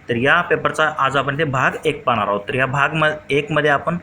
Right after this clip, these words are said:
सुरुवातीचे त्याचे महत्त्वाचे असे पंचवीस प्रश्न कव्हर करणार आहोत. तर आगामी येणाऱ्या पोलीस भरतीमध्ये तुम्हाला असेच प्रश्न असण्याची शक्यता आहे, त्यामुळे तुम्ही हा व्हिडिओ पूर्ण पहा व तुमच्या मित्रांना देखील शेअर करा.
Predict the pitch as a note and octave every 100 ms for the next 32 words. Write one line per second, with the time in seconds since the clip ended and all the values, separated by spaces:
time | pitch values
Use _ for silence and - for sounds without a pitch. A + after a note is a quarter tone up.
0 | - - - C#3 D3 D3+ D3+ D3+ D3 E3
1 | D3 C3 C3+ C3 C3 D#3 D3+ B2+ B2+ -
2 | A#2 E3+ D#3 B2 A#2+ A#2 A2+ B2 C3 -
3 | - - C3 B2 B2 D#3 E3+ E3+ D#3+ E3
4 | D#3+ D3+ C#3+ C#3+ C#3+ C#3 C3+ C3 C3+ B2+
5 | B2 A#2+ A#2 C#3+ C#3+ B2+ C3 A#2+ - C#3
6 | C#3 - A#2 A2+ C3+ F3+ - - - B2+
7 | C3+ C3+ D3+ C#3+ C#3 D3 D3 D3 - -
8 | C#3 D3 C#3+ C3 C3+ C3+ C3+ A2+ B2 A#2
9 | B2+ C#3 C3 A#2+ D#3 F#3 C3+ A#2 A2 G#2+